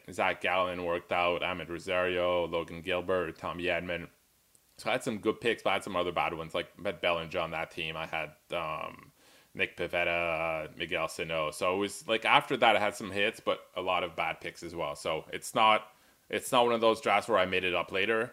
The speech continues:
It was maybe slightly above average draft after round six, but the fir-, five of the first six picks just kill me. Uh, but I made an, in fab. On that team, I picked up Christian Walker in week two,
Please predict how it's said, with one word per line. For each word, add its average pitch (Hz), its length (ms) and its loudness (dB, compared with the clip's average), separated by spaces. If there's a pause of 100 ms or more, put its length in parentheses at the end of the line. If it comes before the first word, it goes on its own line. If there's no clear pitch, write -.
(160)
It 95 80 0
was 92 460 -4 (500)
maybe 90 260 -2
slightly 98 440 0
above 92 240 2
average 90 340 0
draft 90 300 0
after 90 200 -4
round 85 240 -4
six, - 320 -6
but - 120 -12
the 82 80 -8
fir-, - 260 -4
five 98 260 -2
of 92 60 -10
the 90 60 -6
first - 280 -8
six - 220 -10
picks - 240 -12
just - 200 -18
kill 98 200 0
me. 87 160 -6 (420)
Uh, 92 400 0
but 95 100 0
I 87 80 2
made 87 200 -2
an, 87 320 -6
in 87 140 -8
fab. 78 320 -2
On 82 100 -4
that 85 180 -6
team, 87 160 -10
I 85 80 -4
picked - 260 -10
up 85 120 -6 (260)
Christian 87 360 -6
Walker 92 360 0
in 90 120 -4
week 87 200 -6
two, 98 300 -4